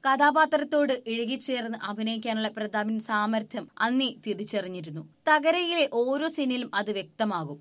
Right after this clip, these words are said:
തകരയിൽ തുടങ്ങിയ ആത്മബന്ധം ജീവിതാവസാനം വരെ തുടർന്നു. ഒരാഴ്ചയ്ക്ക് മുൻപ് വിളിച്ചിരുന്നു. എറണാകുളത്ത് വരുമ്പോൾ കാണണമെന്നാണ് പറഞ്ഞത്. ഒരു മലയാള സിനിമ കൂടി ചെയ്യണമെന്ന മോഹം പൂവണിയാതെയാണ് പ്രതാപ്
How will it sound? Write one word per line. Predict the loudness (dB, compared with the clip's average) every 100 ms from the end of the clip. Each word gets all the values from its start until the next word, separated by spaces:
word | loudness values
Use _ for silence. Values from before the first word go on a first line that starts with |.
| _
തകരയിൽ | -4 0 0 0 0
തുടങ്ങിയ | -2 -2 -2 -2
ആത്മബന്ധം | 0 0 2 0 0 -4 -6 -6
ജീവിതാവസാനം | -2 0 2 0 0 -2 -2 -2
വരെ | -2
തുടർന്നു. | -4 -8 -8 -8 -12 _ 0
ഒരാഴ്ചയ്ക്ക് | 4 4 4 0 0
മുൻപ് | 2 2 2
വിളിച്ചിരുന്നു. | -2 -4 -8 -12 -10 -12 _
എറണാകുളത്ത് | -12 -2 0 0 -2 -4
വരുമ്പോൾ | -4 -4 -6 -8 _
കാണണമെന്നാണ് | 2 2 2 0 2 2 0 -2
പറഞ്ഞത്. | -8 -10 -10 -12 -18 _
ഒരു | -4 -2
മലയാള | 0 0 2 2
സിനിമ | 2 0 0
കൂടി | 0 -2 -2
ചെയ്യണമെന്ന | -6 -4 -2 -2 -2 -2
മോഹം | -2 -4 -6 -6
പൂവണിയാതെയാണ് | -4 0 0 -2 -4 -2 -2 -4 -8 -6
പ്രതാപ് | -6 -2 -2 -4